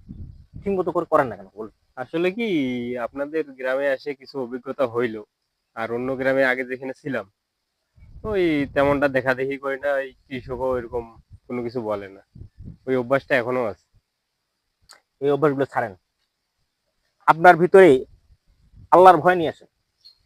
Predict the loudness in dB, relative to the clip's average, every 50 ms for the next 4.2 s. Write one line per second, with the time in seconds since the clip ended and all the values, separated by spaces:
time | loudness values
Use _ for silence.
0 | -20 -18 -18 -18 -8 -2 0 2 2 2 0 -2 -4 0 0 2 2 2 0 -4
1 | -4 -4 -2 -2 -2 -2 -2 -4 -8 -10 -14 -14 -16 -18 -20 -20 _ _ -12 -8
2 | -6 -6 -6 -8 -12 -14 -16 -18 -20 -20 -20 -20 _ _ _ _ _ _ _ -20
3 | -20 -20 _ _ _ _ -14 0 6 10 10 10 10 8 4 6 6 6 6 8
4 | 8 6 6 4